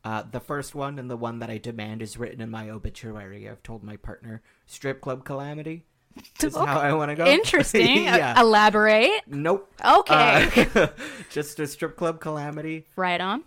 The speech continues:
Speaker 1: Uh, and then the second situation,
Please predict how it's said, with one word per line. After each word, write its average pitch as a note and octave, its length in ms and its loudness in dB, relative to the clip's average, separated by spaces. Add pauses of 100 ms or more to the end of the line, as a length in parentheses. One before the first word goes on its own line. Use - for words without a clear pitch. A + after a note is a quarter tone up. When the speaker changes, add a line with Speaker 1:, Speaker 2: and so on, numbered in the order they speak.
(100)
Speaker 1:
Uh, A#2+ 400 -4 (100)
and B2+ 180 -12
then A#2+ 360 -8
the A#2+ 440 -10
second C3+ 380 -16
situation, A#2+ 1040 -12